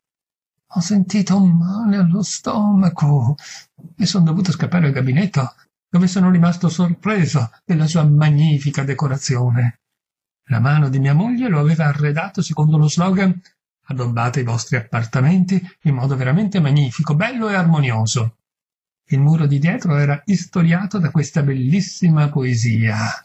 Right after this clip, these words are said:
"La fortuna in amore s'avvicina all'anima, piano piano, lentamente.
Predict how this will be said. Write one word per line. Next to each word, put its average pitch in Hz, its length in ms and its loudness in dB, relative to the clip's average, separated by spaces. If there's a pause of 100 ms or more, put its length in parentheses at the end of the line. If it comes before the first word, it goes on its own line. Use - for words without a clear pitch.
(1000)
"La 226 120 -2
fortuna 156 600 0
in 139 160 2
amore 269 360 0
s'avvicina 143 800 0
all'anima, 131 720 0 (140)
piano 233 280 -2
piano, 143 420 2
lentamente. 139 1000 0